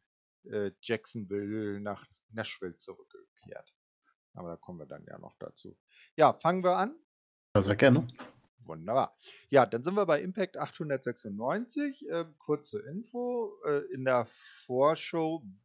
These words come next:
Speaker 1: B T E, also Before the, oder B T I, Before the Impact, gewann Laredo Kid gegen John Skyler.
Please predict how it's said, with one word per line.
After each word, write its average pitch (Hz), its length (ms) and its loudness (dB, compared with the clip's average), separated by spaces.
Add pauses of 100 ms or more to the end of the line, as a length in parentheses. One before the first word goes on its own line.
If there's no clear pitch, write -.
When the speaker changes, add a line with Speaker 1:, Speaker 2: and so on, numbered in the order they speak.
(100)
Speaker 1:
B 135 160 -4
T 135 180 -12
E, 202 260 -10
also 107 320 -2
Before 113 580 -6
the, 110 240 -10 (100)
oder 101 180 -6
B 113 200 -16
T 113 160 -18
I, 135 340 -6
Before 117 460 -6
the 98 80 -14
Impact, 190 680 -8 (800)
gewann 127 480 4
Laredo 139 460 2
Kid - 480 -6 (100)
gegen 110 720 -6
John 107 260 -4
Skyler. 92 720 -2